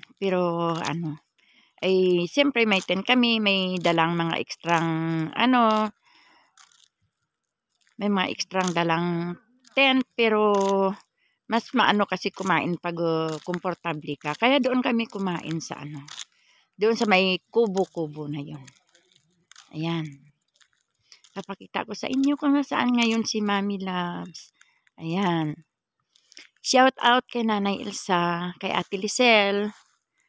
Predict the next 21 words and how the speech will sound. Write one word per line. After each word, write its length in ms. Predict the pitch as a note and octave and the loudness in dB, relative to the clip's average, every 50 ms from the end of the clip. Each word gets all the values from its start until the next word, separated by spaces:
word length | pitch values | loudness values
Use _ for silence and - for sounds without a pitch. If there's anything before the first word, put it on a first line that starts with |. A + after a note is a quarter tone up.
| _ _ _ _ _ - | _ _ _ _ _ -8
mega 160 | G#3 F#3 G3 | -4 0 2
Love 160 | F#3+ F#3+ F#3 | 2 2 0
shout 320 | - - - G3+ A3+ B3+ - - | -2 0 0 2 2 0 -2 -4
out. 400 | - E3 - G3+ G3+ G3 G3 G3+ _ _ - - | -4 0 0 0 0 0 -2 -4 _ _ -16 -10
Ayan. 640 | F3 F3 F3 F3 F3+ F3+ F3+ F3 E3 D#3 D3+ D3+ - _ _ _ _ _ _ _ _ _ | -8 -6 -4 -2 0 0 2 0 0 -2 -4 -8 -10 _ _ _ _ _ _ _ _ _
Kay 560 | - G3 G3+ G3 F#3+ F#3+ F#3+ F#3+ F#3+ F#3 F3+ | -4 0 0 0 2 0 0 -2 -2 -2 -2
Ship 320 | F3 - - - D#4 F4+ _ - | -2 -2 0 0 0 0 _ 0
Life 240 | D4 D4+ D4+ D#4 - | 2 2 2 2 2
by 160 | - C4 B3+ | 0 0 0
Abby 320 | - - A3+ A3 G3+ A#3 A3+ | 2 2 0 0 -2 -4 -8
Chan. 800 | - - G#3+ G#3 G3+ G3 G3 G3 F#3+ F#3+ G3 F#3+ F#3+ G3 G3 _ _ _ _ _ _ _ _ _ _ - - - | -6 -4 -2 0 2 2 2 0 0 -2 -2 -4 -4 -6 -10 _ _ _ _ _ _ _ _ _ _ -20 -14 -6
Anak, 240 | - B3 B3+ C#4 D4+ - A#3+ | -2 0 2 2 0 0 0
good 160 | C4 B3+ G#3 | -2 -2 0
morning. 960 | A3 A3 A3 A3 A3+ A3 G#3+ G#3+ G#3 G#3 G#3 G#3 G#3 G#3 G#3 G3+ G#3+ G#3 G#3 _ _ _ _ _ _ _ _ _ _ _ _ _ _ _ _ _ _ | 2 0 2 2 2 2 2 2 0 0 0 0 -2 -2 -2 -2 -4 -6 -8 _ _ _ _ _ _ _ _ _ _ _ _ _ _ _ _ _ _
Ayan, 320 | - - G3+ G3+ G#3 A3 | -6 -4 -2 0 2 2
anak. 240 | A#3 B3 C4 C4 C4+ - _ _ _ _ _ _ _ _ _ _ _ _ _ _ - | 4 4 4 4 2 2 _ _ _ _ _ _ _ _ _ _ _ _ _ _ -12
May 80 | G3+ G3+ | -12 -10
flowers 480 | - G3+ G3+ G#3 G3+ G#3 A3 G#3+ - | -4 -2 0 4 4 4 4 2 0
ako 320 | - - - A#3+ C4+ C4+ - | -4 -4 -2 -2 -2 -2 0
para 240 | D4 C4+ C#4 C4 | 0 0 0 0
sa'yo. 720 | - - C4 C4+ B3+ C4+ B3+ B3 B3 A#3+ A#3+ A#3+ B3 B3 | 0 0 0 2 4 4 6 6 6 4 4 4 4 2